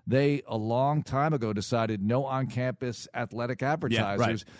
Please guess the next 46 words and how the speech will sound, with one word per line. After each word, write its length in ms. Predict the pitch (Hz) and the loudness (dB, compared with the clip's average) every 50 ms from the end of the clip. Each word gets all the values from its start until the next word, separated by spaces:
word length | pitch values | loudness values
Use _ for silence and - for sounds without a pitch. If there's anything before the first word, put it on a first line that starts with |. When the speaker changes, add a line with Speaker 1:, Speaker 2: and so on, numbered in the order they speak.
| - - - | -20 -8 -4
Speaker 1:
Uh, 180 | - 123 120 117 | 0 0 0 0
they 140 | 117 131 127 | 0 0 2
had 180 | 131 131 117 | 2 0 0
some 160 | - 143 135 | 0 -2 -2
sort 240 | 127 - 139 135 123 | -2 0 -2 0 0
of, 240 | 123 117 101 95 - | 0 -2 -4 -8 -10
uh, 160 | - 127 117 | -8 -8 -8
huge 600 | 110 - - - - 151 170 165 165 156 127 90 - | -8 -8 -10 -8 -2 2 4 4 4 4 2 0 2
donation 840 | 147 139 127 123 120 120 127 139 170 160 - - 120 104 101 107 | 2 2 4 2 2 2 4 2 2 0 0 0 0 0 0 0
cover 320 | 95 - 120 123 123 - 139 | -2 2 2 2 4 4 2
the 100 | 143 147 | 0 -2
cost. 540 | - - 165 214 247 208 120 92 - - - | -2 0 0 2 2 2 0 -2 -2 0 0
Speaker 2:
Right. 160 | 101 95 - - - _ _ _ | 0 0 -2 -6 -12 _ _ _
Speaker 1:
So 180 | - - 180 180 | 0 2 4 4
with 140 | 175 175 | 6 4
Amazon, 540 | 180 214 262 277 240 180 127 147 139 127 131 135 | 4 4 4 2 2 2 2 2 2 2 2 0
this 140 | 143 107 | -2 -2
is 100 | 127 120 | -2 0
another 260 | 127 123 120 107 110 104 | 0 0 0 0 -2 0
version 420 | 95 127 202 226 208 156 151 139 | 2 4 4 4 4 4 0 0
of 80 | 123 101 | 0 0
that. 260 | 120 120 120 120 110 - _ _ _ | 0 0 0 -2 -6 -10 _ _ _
Hey, 280 | 170 202 190 127 87 - _ _ _ _ _ | 2 4 4 2 0 -6 _ _ _ _ _
get 240 | 110 143 190 220 190 196 | 4 4 6 6 6 4
rid 100 | 208 196 | 4 4
of 80 | 180 | 4
all 140 | 185 170 160 | 4 2 2
the 100 | 151 151 | 0 0
commercials. 680 | - 143 127 123 113 107 95 - 120 117 123 131 117 - _ _ _ - | 0 0 0 2 0 0 0 0 0 0 0 0 -2 -8 _ _ _ 0
Make 340 | 117 123 151 190 208 - 311 | 2 4 4 4 4 2 0
it 120 | 170 - | 0 0
so, 280 | - - 160 135 135 - - | -2 0 0 0 0 -2 -2
yeah, 140 | - 220 | -2 0
you're 140 | 202 160 135 | 0 0 0
promoting 520 | - - 127 120 120 123 143 170 156 117 104 | 0 0 0 0 2 0 0 0 -2 -6 -8
stuff 380 | - - - 113 104 98 - | -6 -4 -4 -4 -4 -2 0
or 40 | - | 2
Speaker 2:
Right. 120 | 107 101 | 2 2
Speaker 1:
whatever, 300 | 101 98 101 104 110 135 | 2 0 -4 -4 -4 -4
maybe 240 | 143 147 147 151 170 | -4 -4 -4 -4 -4
charitable 500 | 160 - 165 165 180 202 208 160 131 107 | -2 -2 0 0 0 -2 -2 -4 -4 -4
efforts. 380 | 92 87 - 92 90 82 - - - - _ _ | -6 -6 -8 -10 -10 -12 -12 -18 -20 -20 _ _
But 400 | 123 117 160 170 147 120 110 - _ - _ _ _ _ _ _ _ - | 2 4 4 6 4 4 0 -4 _ -20 _ _ _ _ _ _ _ -10
that 400 | 120 123 180 220 233 233 185 170 | -2 2 4 4 4 2 2 0
would 200 | 170 165 147 120 | 0 0 2 2
be 380 | 143 143 139 139 135 131 123 | 2 2 4 4 2 0 0